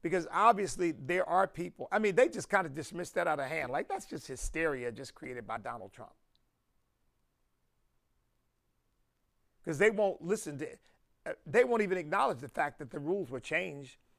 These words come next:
and, and that covid was used as an excuse. That's not E W Jackson speculating. That is a fact. It's a documented fact. And for whom did those changes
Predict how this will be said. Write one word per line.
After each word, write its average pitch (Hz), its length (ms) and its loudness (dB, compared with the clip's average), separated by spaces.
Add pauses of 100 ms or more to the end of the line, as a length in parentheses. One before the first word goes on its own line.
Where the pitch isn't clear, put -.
(180)
and, 143 240 -8
and 131 160 -6
that 127 100 -4
covid 160 320 0
was 123 240 -10
used 151 220 -4
as 135 100 -6
an 123 60 -8
excuse. 170 480 -8 (280)
That's 220 320 2
not 196 300 0 (180)
E 196 160 -4
W 160 280 0
Jackson 170 460 0
speculating. 170 760 -4 (460)
That 247 340 2 (120)
is 220 400 -2
a 214 200 0 (160)
fact. 247 580 4 (1160)
It's 240 160 0
a 254 100 4
documented 240 880 2
fact. 254 580 6 (3000)
And 220 240 6
for 202 240 4
whom 262 500 0
did 180 240 6
those 220 380 6
changes 175 1000 0